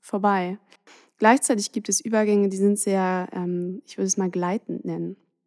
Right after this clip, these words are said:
Das heißt, wir wachsen langsam in etwas rein, wir wachsen aus etwas heraus in etwas Neues rein. Und diese Übergangsphasen dauern vielleicht auch manchmal etwas länger an und gleichzeitig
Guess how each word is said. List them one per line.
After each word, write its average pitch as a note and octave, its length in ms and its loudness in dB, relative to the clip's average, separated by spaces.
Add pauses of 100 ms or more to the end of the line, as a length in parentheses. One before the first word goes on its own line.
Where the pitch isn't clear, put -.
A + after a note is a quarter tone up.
(400)
Das - 220 -6
heißt, G3 240 -2
wir F#3+ 120 -2
wachsen G3 380 -2
langsam F#3+ 580 0
in F#3 240 -2
etwas F3+ 400 -6
rein, F#3+ 260 0
wir F3+ 140 -4
wachsen F#3 300 -4
aus - 180 -4
etwas - 440 -4 (140)
heraus F#3+ 840 -2
in F#3+ 200 0
etwas F3+ 340 -6
Neues F3 400 -4
rein. F3+ 320 -2 (500)
Und F#3+ 140 -4
diese F#3 180 -2
Übergangsphasen F#3 1200 2 (920)
dauern A3 360 8
vielleicht G#3 300 4
auch G3+ 120 -4
manchmal G3+ 380 2
etwas F#3+ 220 -2
länger F#3+ 380 -2
an A#3+ 380 4 (580)
und G3 580 2 (200)
gleichzeitig G3 1120 0